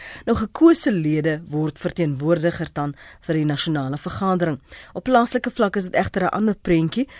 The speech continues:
Vanoggend vra ons, hoe demokraties is ons kiesstelsel en vir wie hou dit die meeste voordele in? Ek praat met professor Dirk Coetzee, hy is politieke ontleder by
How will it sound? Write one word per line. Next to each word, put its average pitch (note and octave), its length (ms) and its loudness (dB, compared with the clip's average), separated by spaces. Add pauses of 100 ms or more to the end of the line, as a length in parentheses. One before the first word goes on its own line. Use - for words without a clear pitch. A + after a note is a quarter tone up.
(160)
Vanoggend E3+ 500 0
vra F3 300 0
ons, E3 240 0
hoe E3 160 0
demokraties F3 760 0
is - 200 4
ons C4 260 -2
kiesstelsel A3 720 0 (320)
en D#3+ 120 -2
vir F3+ 100 4
wie E3 300 2
hou D#3+ 180 -2
dit F3 120 -4
die B3 100 4
meeste E3 380 -2
voordele A3 680 2
in? C#3+ 140 -4 (360)
Ek - 160 -4
praat G3+ 300 2
met E3 120 0
professor E3+ 340 -2
Dirk E3+ 260 0
Coetzee, - 320 -2
hy A#3+ 60 6
is F3+ 100 0
politieke - 460 -4
ontleder D3 540 -2
by F3 120 2